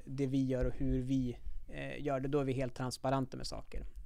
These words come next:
Så till exempel om vi gör marknadsföring på ett visst sätt, alla som går vårt insiderprogram, då får de: "Så här ser våra marknadsföringsmail ut", liksom. De får våra mallar, våra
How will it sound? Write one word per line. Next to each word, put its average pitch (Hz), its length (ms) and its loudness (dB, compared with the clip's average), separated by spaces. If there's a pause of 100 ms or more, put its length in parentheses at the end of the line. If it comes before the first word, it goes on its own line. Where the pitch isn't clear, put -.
(120)
Så 131 140 -2
till 131 140 -4
exempel 123 320 -6
om 127 80 -2
vi 127 60 -2
gör 127 100 0
marknadsföring 131 600 0
på 156 60 -2
ett 143 100 -4
visst 147 160 -4
sätt, 143 180 -6
alla 139 200 -4
som 139 140 -4
går 131 100 -2
vårt 127 180 0
insiderprogram, 131 720 2
då 123 60 0
får 127 200 -4
de: 135 120 -6
"Så 139 100 -4
här 127 240 0
ser - 160 -6
våra 120 320 -4
marknadsföringsmail 127 1000 -2
ut", 55 180 -10
liksom. - 260 -12
De - 120 -6
får 131 200 -6
våra 131 180 -4
mallar, 127 500 -2
våra 127 340 2